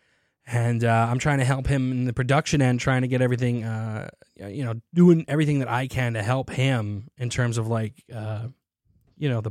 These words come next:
he wants to do podcasting and he wants to do websites. He wants to, he wants to do a whole bunch of things. So I'm just trying to give him my input,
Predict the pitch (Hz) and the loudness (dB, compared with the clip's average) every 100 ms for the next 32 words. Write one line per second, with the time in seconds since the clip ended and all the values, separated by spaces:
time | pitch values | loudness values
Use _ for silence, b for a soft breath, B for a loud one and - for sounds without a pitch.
0 | - _ _ 151 160 151 139 135 123 151 | -10 _ _ -4 0 0 -2 -4 -4 -2
1 | 156 151 135 113 107 123 110 117 113 107 | -2 -2 0 0 -2 -4 -4 -4 -4 -6
2 | 113 117 110 110 135 131 - 127 117 - | -8 -8 -8 -4 -4 -4 -2 -2 -2 -6
3 | 117 117 - 139 B B - 185 170 156 | -8 -8 -8 -10 B B -2 0 4 4
4 | 160 139 123 143 127 147 196 - 202 175 | 4 2 0 -2 -2 -4 -4 0 2 2
5 | 160 156 147 127 131 131 139 147 | 2 2 2 2 0 0 0 -2